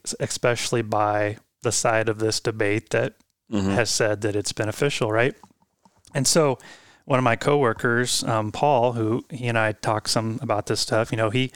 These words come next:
Speaker 1: he actually pointed out to me, he's like, "You sh-, you should go read that article,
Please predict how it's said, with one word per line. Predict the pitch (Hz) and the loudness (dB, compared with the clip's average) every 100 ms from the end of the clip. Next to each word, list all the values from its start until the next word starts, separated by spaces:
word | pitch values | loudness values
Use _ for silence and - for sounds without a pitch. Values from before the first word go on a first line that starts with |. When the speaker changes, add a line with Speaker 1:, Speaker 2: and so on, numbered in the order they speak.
| - - _ | -14 -20 _
Speaker 1:
he | - 143 135 | -6 0 2
actually | 117 - | 2 0
pointed | 110 123 107 | 0 0 2
out | 113 156 | 2 0
to | 117 | 0
me, | |
he's | 113 | 0
like, | 117 110 | 0 -2
"You | 135 | -4
sh-, | - | -2
you | 185 | -4
should | 127 127 | -2 -2
go | 117 | 0
read | 110 113 | 0 2
that | 113 113 | 2 2
article, | 147 180 - - | 0 -2 -6 -6